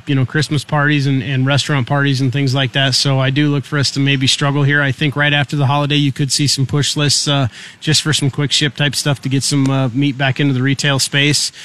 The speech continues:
But, uh, we've basically got all of our procurement done here for Labor Day, as that's this weekend.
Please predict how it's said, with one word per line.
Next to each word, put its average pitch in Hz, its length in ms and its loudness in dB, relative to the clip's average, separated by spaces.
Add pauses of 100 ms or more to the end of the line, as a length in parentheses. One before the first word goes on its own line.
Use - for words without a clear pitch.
(220)
But, 139 280 -2
uh, 139 300 0
we've 135 240 -2
basically 147 300 0
got 143 160 2
all 143 100 0
of 135 100 -2
our 139 120 0
procurement 143 420 0
done 143 140 2
here 139 140 2
for 139 140 -4
Labor 143 280 0
Day, 147 160 2
as 131 120 0
that's 135 220 -2
this 143 240 -2
weekend. 151 460 2